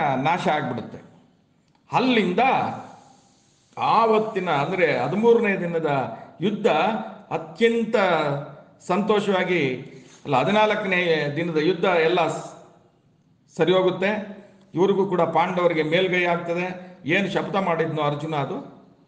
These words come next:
ಈಡೇರುತ್ತೆ. ಕೊನೆಗೆ ಹದಿನೈದನೇ ದಿನದ ಯುದ್ಧ ಏನಪ್ಪ ಅಂದ್ರೆ, ದ್ರೋಣಾಚಾರ್ಯರನ್ನು, ದ್ರೋಣಾಚಾರ್ಯರು ಏನ್ ಮಾಡ್ತಾರೆ, ಮಾರನೇ ದಿನ ಕೋಪಾಗ್ರಿತರಾಗಿ ಎಲ್ಲ ಅವ್ರ ಬಾಣಗಳಿಂದ ಪಾಂಡವರ ಸೈನ್ಯ ಎಲ್ಲ ಕಡಿಮೆ ಆಗ್ತಾ ಬಂದ್ಬಿಡ್ತದೆ.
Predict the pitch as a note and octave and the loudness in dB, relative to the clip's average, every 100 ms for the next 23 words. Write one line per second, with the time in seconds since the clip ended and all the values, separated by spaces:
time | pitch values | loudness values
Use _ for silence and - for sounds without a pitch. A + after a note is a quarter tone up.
0 | - E3+ G3 E3 A2+ - - - - - | -4 0 2 2 0 -6 -12 -16 -20 -6
1 | A3 C4 F#3 E3 A3+ B3+ B3 A3+ G#3 G3 | 0 2 2 2 4 6 4 0 0 0
2 | F#3+ F3+ F3 D#3+ D#3 - B3+ G3 F#3+ D#3+ | 0 -2 -2 -2 -4 -4 -2 0 0 -2
3 | - - - - G#3 B3 A#3 F#3+ F3 E3 | -4 -10 -16 -4 0 0 0 0 2 0
4 | E3 G#3 B3 B3 B3 G#3+ G#3 G3 F#3+ D#3 | 2 2 4 4 4 2 2 2 0 0
5 | B2+ A2+ E3 F#3+ - - - - _ _ | -2 -2 -2 -2 -6 -14 -20 -20 _ _
6 | _ C3 F3+ A3+ A3+ A3+ A3 G#3 G#3+ G3+ | _ 0 2 4 2 2 0 2 4 4
7 | G3 F#3+ F3+ F3 E3 D#3 F3 G3 F#3+ - | 2 0 -2 0 2 4 4 2 -2 -8
8 | - - - A2 A2 A#2 G3 G3 G3 G3 | -14 -20 -16 -8 -2 2 2 2 0 0
9 | F#3+ - D#3+ F3 F#3+ G3+ G#3+ - G#3+ G#3 | -2 2 2 4 2 4 2 2 2 2
10 | F#3+ F#3+ G3 G3+ D#3 F#3 G#3+ G3+ F#3+ D3 | 2 2 2 2 2 0 0 2 2 2
11 | F3 G3+ F#3+ F#3+ F#3+ G3 G#3+ F3+ E3+ D#3+ | 2 2 0 -2 -2 0 0 2 0 0
12 | C#3+ D3 D#3 G3 F#3+ F3+ E3+ F3 F#3+ G3 | -2 0 0 2 2 2 0 0 0 0
13 | F#3 E3 F#3 G3+ G3 F#3+ F#3+ G3+ - - | 0 0 0 0 -2 -4 -4 -4 -4 -4
14 | E3 G3 F#3+ F#3 F3+ E3 D3 C#3 - - | -2 0 0 -2 -4 -6 -8 -10 -14 -20
15 | - | -20